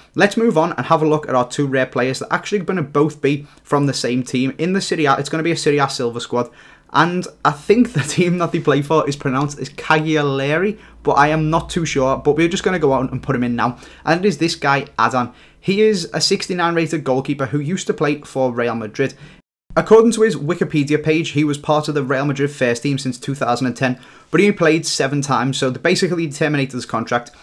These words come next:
and this guy moved to the Serie A to play for Cagliari, and he played two games for them before he got fed up and just thought, "Fuck this, I'm going back to Spain," and he went and signed for Real Betis instead, so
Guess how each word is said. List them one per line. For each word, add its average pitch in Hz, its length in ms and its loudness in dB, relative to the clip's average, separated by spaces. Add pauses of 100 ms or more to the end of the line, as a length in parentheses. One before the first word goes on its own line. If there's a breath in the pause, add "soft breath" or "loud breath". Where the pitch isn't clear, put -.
(160 loud breath)
and 170 100 -2
this 180 100 0
guy 131 300 0
moved 131 280 -2
to - 120 -8
the 117 80 -8
Serie 110 240 -4
A 110 200 0
to 131 120 -4
play 113 220 -4
for 110 200 -6
Cagliari, 120 640 -2
and 127 100 -4
he 143 60 -2
played 202 280 -2
two 214 180 2
games 170 260 -2
for 170 200 0
them 143 180 -4 (280 loud breath)
before 156 340 4
he 156 100 2
got 151 220 0
fed 143 320 0
up 143 180 -2
and 139 80 -2
just 139 160 -2
thought, 123 240 -2
"Fuck - 300 -4
this, 143 200 2
I'm 131 140 -4
going 147 220 4
back 139 180 0
to 135 80 -6
Spain," 131 380 -2 (260 loud breath)
and 170 100 0
he 180 60 2
went 165 120 2
and 160 100 0
signed 147 340 0
for 135 220 -2
Real 127 240 4
Betis 123 320 -2
instead, 123 360 -2
so 120 240 -2